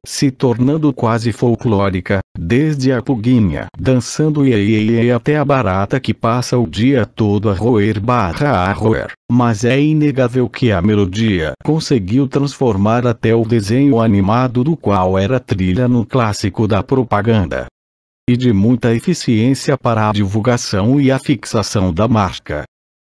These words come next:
"Casas pernambucanas não adianta bater",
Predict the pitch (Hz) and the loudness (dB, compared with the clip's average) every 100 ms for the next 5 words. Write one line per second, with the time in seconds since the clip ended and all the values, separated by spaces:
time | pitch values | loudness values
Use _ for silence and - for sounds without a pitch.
0 | - 120 120 113 110 - 113 104 95 104 | -4 -2 0 0 -2 -2 -2 0 0 -2
1 | 87 90 - 120 107 117 101 110 104 101 | -2 -6 -2 0 2 0 0 0 0 0
2 | 127 110 117 123 143 117 104 - 110 80 | 0 0 0 0 0 0 -2 -2 -2 -2
3 | - | -6